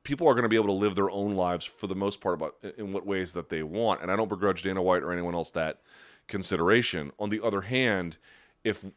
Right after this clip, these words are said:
if in doing that, you are contributing to the uh, malaise of public health during a very serious global pandemic, I, I just don't understand how you can say that that's responsible conduct. I cannot tell, nor would I ever tell Dana White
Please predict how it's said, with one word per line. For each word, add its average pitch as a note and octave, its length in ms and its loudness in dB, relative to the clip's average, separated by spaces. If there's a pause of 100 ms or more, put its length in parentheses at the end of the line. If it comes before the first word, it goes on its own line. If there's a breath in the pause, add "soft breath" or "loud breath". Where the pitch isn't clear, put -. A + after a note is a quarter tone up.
(140)
if G#2+ 220 -4
in G#2 240 -2
doing A#2+ 420 4
that, F2 360 -2 (140)
you G#2+ 200 -2
are G2 80 4
contributing F#2+ 640 -4
to F#2 260 -6
the E2+ 400 -6 (260)
uh, E2+ 240 -4
malaise F2+ 640 0
of E2 160 -16
public E2+ 340 -4
health A2+ 440 4 (600 soft breath)
during A2 180 2
a F#2 60 -2
very A2 240 4
serious G2+ 480 2
global F#2+ 320 -2
pandemic, F2+ 760 -2 (460 soft breath)
I, G2+ 80 -2 (100)
I A2 40 0
just A2 200 -4
don't B2+ 140 4
understand A2+ 360 0
how A2 80 0
you G2+ 160 0
can F#2+ 140 -6
say G#2+ 160 2
that F#2+ 100 0
that's F#2+ 200 0
responsible E2+ 600 -4
conduct. F#2 580 -8
I F#2 80 -4
cannot A#2+ 400 -2
tell, A2+ 340 4
nor G2+ 180 -2
would G2+ 80 2
I F2+ 100 4
ever G2+ 180 2
tell F2 180 -2
Dana E2+ 200 -2
White D#2+ 260 -2